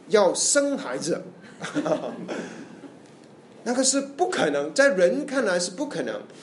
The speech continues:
那圣经里说呢，他就好像已经是死人一样，他好像是死人一样，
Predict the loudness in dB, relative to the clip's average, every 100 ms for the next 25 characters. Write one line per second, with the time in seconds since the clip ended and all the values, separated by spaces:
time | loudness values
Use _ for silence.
0 | -4 0 2 2 0 2 2 2 2 0
1 | 0 -2 -6 -20 -6 2 2 2 2 2
2 | 2 0 0 -6 -8 -8 -4 -2 2 4
3 | 4 4 2 2 2 0 2 0 -2 -6
4 | -18 -20 -20 -20 -20 -12 0 4 4 4
5 | 0 4 4 4 0 -4 -2 -2 -4